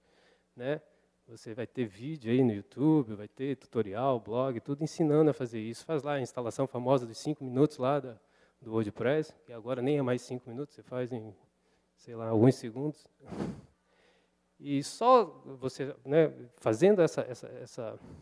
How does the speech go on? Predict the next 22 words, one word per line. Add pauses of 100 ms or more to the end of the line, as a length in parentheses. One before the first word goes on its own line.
(840)
essa
tarefa
e
cumprindo
essa
tarefa,
você
já
vai
ter
uma
noção
ali,
né,
de
como
funciona
a
internet,
a
arquitetura (460)
cliente-servidor,